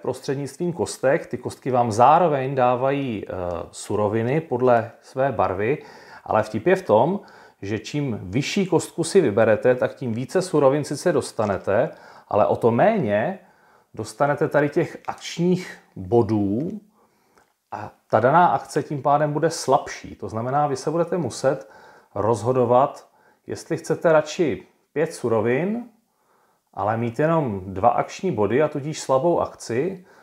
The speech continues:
anebo jestli se spokojíte třeba jenom s dvěma kusy dané suroviny, ale těch akčních bodů budete mít pět a tím pádem budete mít akci silnější.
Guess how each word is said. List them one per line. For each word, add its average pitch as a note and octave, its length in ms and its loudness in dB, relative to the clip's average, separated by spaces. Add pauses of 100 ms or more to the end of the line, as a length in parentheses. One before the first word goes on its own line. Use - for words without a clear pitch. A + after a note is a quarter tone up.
(140)
anebo B2+ 280 0
jestli E3 180 0
se G3 120 2
spokojíte E3 640 -4
třeba E3 360 -2
jenom F3 220 -2
s G2+ 100 -10
dvěma C3 600 0
kusy D#3 320 -6
dané D#3 260 0
suroviny, E3+ 760 0
ale A#2 180 2
těch - 240 -6
akčních D#3+ 320 -8
bodů B2 380 0
budete C3 340 -2
mít B2+ 260 -8 (100)
pět F#2+ 420 -4 (440)
a - 60 -18
tím G2+ 200 -8
pádem G#2+ 300 2
budete G#2 260 -4
mít G#2 200 -6
akci - 260 -10
silnější. F#2+ 760 -6